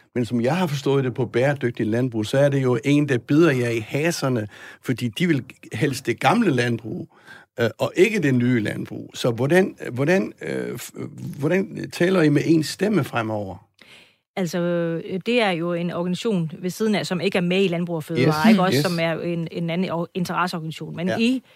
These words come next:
Speaker 1: Ja.
Speaker 2: Fødevareklyngen i Landbrug og Fødevare, der er vi jo enige med, vi har jo fire hundrede virksomhedsmedlemmer også. Altså, udover at vi har toogtyve tusind, øh, landbrug, som, som medlemmer, landmandsmedlemmer,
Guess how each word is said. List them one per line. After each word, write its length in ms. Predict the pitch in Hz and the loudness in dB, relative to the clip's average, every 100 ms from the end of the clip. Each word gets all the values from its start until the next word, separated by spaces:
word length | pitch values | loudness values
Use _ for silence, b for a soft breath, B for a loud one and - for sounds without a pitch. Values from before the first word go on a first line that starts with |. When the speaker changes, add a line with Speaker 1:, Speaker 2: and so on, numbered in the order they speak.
| - | -6
Speaker 1:
Ja. 120 | 110 | 0
Speaker 2:
Fødevareklyngen 840 | 254 277 202 156 - 214 247 262 | 2 2 0 -4 -4 -2 0 -2
i 120 | - 226 | -2 -2
Landbrug 360 | 196 202 196 | -2 -2 -2
og 80 | 165 | -4
Fødevare, 500 | - 208 208 170 165 165 | -2 -2 0 -2 -6 -4
der 60 | 214 | 0
er 220 | 202 180 | 2 0
vi 80 | 208 | 0
jo 80 | 190 | -2
enige 340 | - 185 214 | -2 -2 -2
med, 140 | 185 165 | -2 -2
vi 100 | 190 | -4
har 180 | 185 180 | -2 -2
jo 60 | |
fire 240 | 160 214 226 | -4 -4 -2
hundrede 320 | 196 175 156 | 0 -2 -2
virksomhedsmedlemmer 1400 | 214 - 175 160 151 - _ _ - 196 214 214 175 | -2 -4 -8 -10 -12 -16 _ _ -2 2 2 2 -2
også. 300 | 160 165 185 | -4 -6 -6
Altså, 140 | 165 180 | -8 -4
udover 260 | 214 175 | -2 0
at 40 | 170 | -2
vi 40 | |
har 200 | 175 185 | -2 -4
toogtyve 400 | 165 202 170 180 | -2 -2 -2 -4
tusind, 480 | 175 208 - 170 156 | -8 -10 -10 -10 -8
øh, 80 | 143 | -6
landbrug, 420 | 165 190 180 - 160 | -4 -4 -6 -10 -10
som, 380 | - 156 160 | -8 -6 -8
som 160 | 160 175 | -8 -6
medlemmer, 380 | 175 196 180 170 | -4 -2 -4 -6
landmandsmedlemmer, 760 | 165 180 202 180 180 190 185 | -4 -4 -4 -6 -4 -2 0